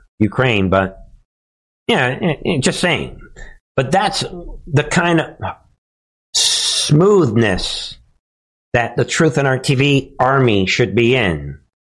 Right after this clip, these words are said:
We are watching everybody on the right all agree with each other.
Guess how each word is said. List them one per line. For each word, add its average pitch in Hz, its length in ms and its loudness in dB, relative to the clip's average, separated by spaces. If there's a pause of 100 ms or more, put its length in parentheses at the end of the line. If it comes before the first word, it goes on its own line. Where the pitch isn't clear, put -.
(840)
We 127 160 4
are 123 180 4
watching 160 840 2 (680)
everybody 135 580 4
on 127 100 2
the 120 80 4
right 120 500 2 (180)
all 147 400 4
agree 139 380 4
with 107 180 4
each 101 200 2
other. 95 380 0